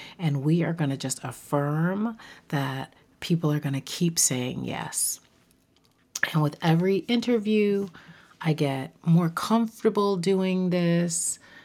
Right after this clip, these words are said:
Again, I'm learning more even about, like, new equipment or ways to use equipment that I've already had.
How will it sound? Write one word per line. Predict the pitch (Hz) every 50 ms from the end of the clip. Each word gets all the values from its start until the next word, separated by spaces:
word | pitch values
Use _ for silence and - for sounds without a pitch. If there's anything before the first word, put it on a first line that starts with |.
| - _ _ _ -
Again, | 156 151 165 156 151 156
I'm | 151 143 135 143
learning | 156 170 175 180 185 185 185 180 180
more | 175 175 175 170 170 170 170 165 170 165 165 - -
even | 180 165 156 165 156 160
about, | 147 - 139 135 131 131 - 151
like, | 139 135 131 127 127 123 _ _ - - _ _ _ -
new | 170 160 143 147 147 151 151 104
equipment | - - - - - - 202 - - - - 180 180 175 175 170 170 165 170 170
or | 151 135 131 127 123 123 120 127 139 - - - - - - - -
ways | 151 139 147 156 160 160 160 160 165 165 165 156 - -
to | - - 165 139
use | 131 139 156 170 180 180 180 175 175 165 156
equipment | 156 - - - 175 165 170 175 175 170 160 160 160 156 - - -
that | 147 135 135 135 131 127 - -
I've | 156 143 143
already | 127 143 156 147 139 123 131 147
had. | - - 208 202 196 190 180 175 170 170 170 170 165 170 170